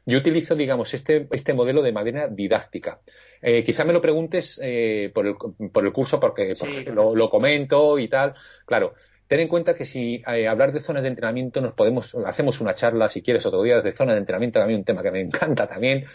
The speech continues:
Speaker 2: Sí.
Speaker 1: hay muchos modelos, tal, y, y, pero al final todo es lo mismo y solo lo que hace de confundirnos. Yo explico, esto, mm, me gusta siempre que quede muy claro, pero yo por supuesto, por supuesto, y es que si no, claro, se queda corto, aunque se puede hacer, ¿eh?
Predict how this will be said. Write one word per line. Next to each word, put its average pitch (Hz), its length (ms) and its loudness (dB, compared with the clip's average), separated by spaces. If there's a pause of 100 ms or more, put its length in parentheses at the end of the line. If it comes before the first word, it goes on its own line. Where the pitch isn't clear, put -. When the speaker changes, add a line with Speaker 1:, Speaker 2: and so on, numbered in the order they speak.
Speaker 2:
Sí. 127 140 -18
Speaker 1:
hay 117 140 -2
muchos 110 260 -10
modelos, 120 440 6
tal, 151 240 0
y, 101 1300 0
y, 110 60 -12
pero 143 180 2
al 139 60 0
final 175 280 2
todo 143 160 2
es 123 60 2
lo 120 100 0
mismo 135 300 -2
y 120 60 -6
solo 127 220 -2
lo 110 120 2
que - 80 -2
hace - 140 -4
de 117 80 -2
confundirnos. 95 540 -4
Yo 139 60 0
explico, - 400 0
esto, 156 340 0
mm, 143 140 -6 (340)
me 123 80 4
gusta 143 180 0
siempre 143 260 0
que 98 100 -4
quede 127 160 0
muy 147 120 -6
claro, 143 240 4
pero 101 140 -2
yo 98 140 0
por 123 160 -2
supuesto, - 460 -4
por 110 120 -6
supuesto, - 500 0
y 87 160 -2
es - 100 -8
que 90 80 -4
si - 120 -12
no, 92 100 -10
claro, - 180 0
se - 140 -8
queda 95 200 4
corto, 92 260 2
aunque 107 160 -2
se - 100 -2
puede 156 160 4
hacer, 120 260 4
¿eh? 147 120 0